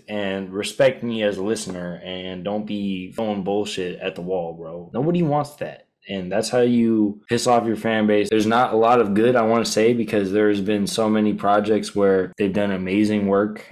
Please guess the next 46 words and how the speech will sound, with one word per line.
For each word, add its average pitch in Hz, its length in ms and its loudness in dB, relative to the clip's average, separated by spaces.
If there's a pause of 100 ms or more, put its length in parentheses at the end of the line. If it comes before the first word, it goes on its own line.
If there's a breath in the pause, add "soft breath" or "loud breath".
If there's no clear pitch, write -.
and 92 400 -2
they're 95 300 2
so 98 240 -2
capable. 98 640 0
The 98 80 -4
reason 101 280 0
why 92 120 0
so 101 180 -2
many 95 140 0
people 92 220 -2
are 87 80 -2
checking 104 420 -4
out 98 220 -2
this 98 100 -4
project 98 400 -2
and 95 160 -6
giving 98 240 -2
this 95 120 -4
project 95 340 -4
a 87 80 -4
chance 101 600 -4
is 104 160 -2
because 101 460 -2
of 104 140 0
the 110 60 0
work 104 260 0
that 101 100 -2
they've 98 200 -2
done. 101 340 -2
So 92 180 -4
I 87 160 -4
feel 104 160 -2
like 90 240 -2
it's - 400 -10
almost 95 380 -4
disrespectful 104 840 -2
to - 120 -12
the 87 100 -8
work 90 360 -6
that 82 220 -10
has 92 160 -10
done 98 220 -2
up 95 160 -4
to 98 100 -10
this 90 180 -8
point 87 400 -6